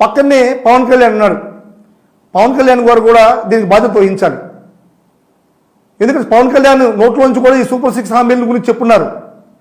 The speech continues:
అసలు పవన్ కళ్యాణ్ గారు ఆశయం రాజకీయాల్లోకి రావడం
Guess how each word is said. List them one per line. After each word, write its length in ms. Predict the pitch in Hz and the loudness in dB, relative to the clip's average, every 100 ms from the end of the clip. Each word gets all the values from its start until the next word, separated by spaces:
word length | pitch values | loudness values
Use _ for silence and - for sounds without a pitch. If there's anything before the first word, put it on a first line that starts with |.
| _ _ _ _ _ _ _ _ _ _ - | _ _ _ _ _ _ _ _ _ _ -4
అసలు 120 | 269 | -4
పవన్ 320 | - 233 277 | 0 0 2
కళ్యాణ్ 320 | 294 285 285 | 2 2 2
గారు 500 | 269 262 254 240 294 | 2 2 4 2 -2
ఆశయం 640 | - 220 254 277 247 294 196 | -2 0 2 0 0 -2 0
రాజకీయాల్లోకి 600 | 208 247 226 269 254 240 | 0 0 0 2 2 2
రావడం 480 | 220 226 240 - | 2 2 2 -2